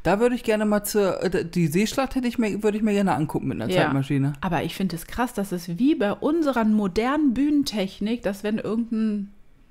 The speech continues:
Speaker 2: Sänger oder so aus dem Boden nach oben oder wie auch immer oder weiter nach oben fährt und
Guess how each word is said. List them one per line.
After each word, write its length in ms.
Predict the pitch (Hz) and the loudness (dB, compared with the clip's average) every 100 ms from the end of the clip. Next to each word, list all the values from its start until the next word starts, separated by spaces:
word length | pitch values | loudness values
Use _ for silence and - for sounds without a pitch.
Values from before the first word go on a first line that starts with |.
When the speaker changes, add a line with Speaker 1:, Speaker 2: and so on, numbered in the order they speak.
| _ _ _ - _ | _ _ _ -20 _
Speaker 2:
Sänger 460 | 196 190 214 254 254 | -4 0 2 4 4
oder 220 | 233 226 | 2 2
so 160 | 220 233 | 2 2
aus 220 | - 202 | 0 0
dem 160 | 220 196 | -2 0
Boden 320 | 214 247 254 | 2 4 4
nach 180 | 220 214 | 2 -2
oben 400 | - 240 247 240 | 0 2 4 2
oder 300 | 208 202 202 | 2 0 2
wie 160 | 247 | 2
auch 160 | - 226 | 2 0
immer 340 | - 233 226 | -2 0 0
oder 240 | 185 214 202 | 0 -2 -2
weiter 300 | 208 240 220 | -2 -2 -4
nach 180 | 220 - | -6 -6
oben 320 | 214 240 233 | -2 2 0
fährt 420 | - 208 226 220 | 0 0 0 0
und 160 | 208 | -4